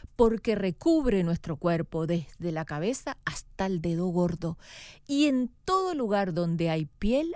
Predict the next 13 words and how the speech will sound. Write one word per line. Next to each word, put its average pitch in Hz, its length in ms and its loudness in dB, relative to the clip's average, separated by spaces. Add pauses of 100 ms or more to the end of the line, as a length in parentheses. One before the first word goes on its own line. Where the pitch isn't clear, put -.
hay 202 220 0
terminaciones 180 1040 -2
nerviosas, 214 880 -4 (280)
es 208 140 2
decir, 196 380 -2
hay 185 160 0
sensibilidad. 190 1500 -2 (480)
Y 254 180 2
la 233 120 2
mujer 214 400 -2
se - 160 -6
excita 170 680 -4
fundamentalmente 170 1600 -2